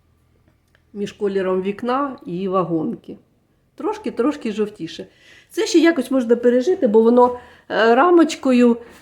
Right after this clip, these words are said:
і майже його і не видно. А якщо оце весь масив огромезний, ну, тут же багато, е, ну, скільки, сі-, сімдесят квадратів ми брали, да?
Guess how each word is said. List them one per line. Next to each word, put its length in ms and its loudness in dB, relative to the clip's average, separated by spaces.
і 120 -4
майже 380 4
його 340 6
і 80 6
не 140 6
видно. 500 -2
А 80 -4
якщо 580 2
оце 540 4
весь 400 4
масив 680 2
огромезний, 960 2
ну, 160 2
тут 220 -4
же 100 0
багато, 500 -4
е, 440 -4
ну, 120 -6
скільки, 280 -8
сі-, 240 -4
сімдесят 420 -2
квадратів 560 -2
ми 100 -2
брали, 380 -4
да? 220 -4